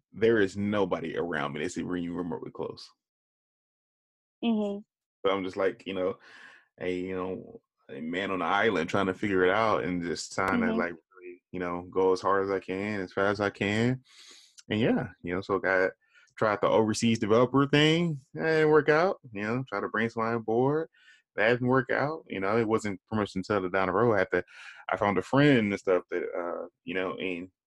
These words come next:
Speaker 1: he helped me put everything together. So yeah, but yeah,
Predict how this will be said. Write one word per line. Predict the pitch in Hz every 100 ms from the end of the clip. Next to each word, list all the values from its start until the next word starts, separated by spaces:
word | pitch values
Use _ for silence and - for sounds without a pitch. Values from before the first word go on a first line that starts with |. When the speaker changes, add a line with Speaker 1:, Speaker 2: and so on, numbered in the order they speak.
| _ _ _
Speaker 1:
he | - 113
helped | 113
me | 98
put | 90 87
everything | 87 80
together. | 85 87 85 85
So | 123 117 113 - _ _ _ _ _ _ _ - - _ _ -
yeah, | 104 156 -
but | 95
yeah, | 110 151